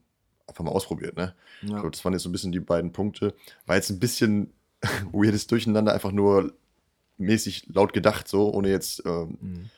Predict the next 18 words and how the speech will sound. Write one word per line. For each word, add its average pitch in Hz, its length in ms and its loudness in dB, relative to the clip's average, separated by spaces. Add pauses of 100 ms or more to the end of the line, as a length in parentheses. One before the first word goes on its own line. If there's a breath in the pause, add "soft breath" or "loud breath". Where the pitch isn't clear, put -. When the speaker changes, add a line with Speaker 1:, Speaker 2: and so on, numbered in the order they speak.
(160 loud breath)
Speaker 1:
da 82 120 -6
stringent 92 360 -2
sich, 85 180 -8
äh, 82 320 -4
Gedanken 90 220 -2
gemacht 85 200 -4
zu 90 100 -4
haben, 82 80 -2
was 85 180 -4
wir 85 80 -2
jetzt 85 160 -2
wann 82 140 -4
sagen 87 200 0
oder 82 160 -2
so. 95 240 -2 (320 soft breath)
Speaker 2:
Ja. 98 140 -6 (300)
Speaker 1:
Aber, 80 540 0 (140)
ja. - 160 -6